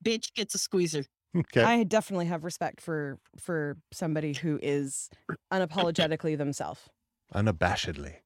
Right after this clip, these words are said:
Speaker 3: Unabashedly.
Speaker 2: Uh, yeah. Squeezers all around. Uh, here,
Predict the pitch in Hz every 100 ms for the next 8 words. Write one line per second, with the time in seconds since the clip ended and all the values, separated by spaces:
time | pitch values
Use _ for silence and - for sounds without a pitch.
0 | _ 160 160 - - - - - - _
1 | _ _ _ _ _ - 107 107 110 113
2 | 73 - _ _ - - 117 110 98 107
3 | 104 101 92 78 - - 107 110 104 135